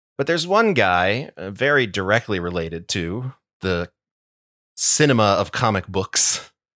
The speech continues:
who really elevated the entire cameo game. And that, of course, is Stan Lee,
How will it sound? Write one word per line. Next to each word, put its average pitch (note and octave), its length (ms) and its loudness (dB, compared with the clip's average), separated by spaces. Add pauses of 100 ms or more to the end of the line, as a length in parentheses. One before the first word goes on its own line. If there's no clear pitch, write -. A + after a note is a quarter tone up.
(380)
who G#2+ 460 2
really C3 680 2
elevated F#2 840 0
the F2 160 -4
entire E2+ 800 -2
cameo E2+ 580 -6
game. E2 500 -10
And F2+ 140 -8
that, F#2 100 -6
of F2 120 -12
course, E2+ 400 -6
is C#2 100 -6
Stan F2+ 680 -2
Lee, B2 400 -4